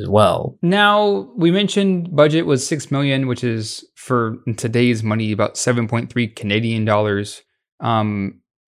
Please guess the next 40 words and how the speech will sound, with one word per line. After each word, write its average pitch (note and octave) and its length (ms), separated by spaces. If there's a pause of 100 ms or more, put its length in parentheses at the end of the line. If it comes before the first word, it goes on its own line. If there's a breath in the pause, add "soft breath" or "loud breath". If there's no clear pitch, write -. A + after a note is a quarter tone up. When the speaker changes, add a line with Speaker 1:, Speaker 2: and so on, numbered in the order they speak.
(380 loud breath)
Speaker 2:
apparently G3+ 500
worldwide, D#3+ 840
it - 280
got B2 260
one C3 240
point C#3 280
four C#3 200
million C#3 360
dollars C#3 300
in D3+ 60
the D3 80
box D3 280
office. F3+ 520
Um, A2+ 520 (1040)
it, C3 280 (100)
I B2+ 60
mean, C3 160
I A#2+ 60
guess B2 360 (200)
when C3+ 120
I B2+ 60
say C#3+ 180
worldwide, A#2+ 800 (360 loud breath)
um, A#2 240
I G#2+ 100
guess A2+ 240
that's A2 200
only C3+ 200
the B2 100
domestic A#2 420
box G#2+ 320
office A#2+ 480
from - 140
the G#2 80
numbers C3+ 320
that D#3+ 100
I D#3 80
got. D3+ 240
Speaker 1:
Mm-hmm. B2 480
Speaker 2:
Um, G2+ 580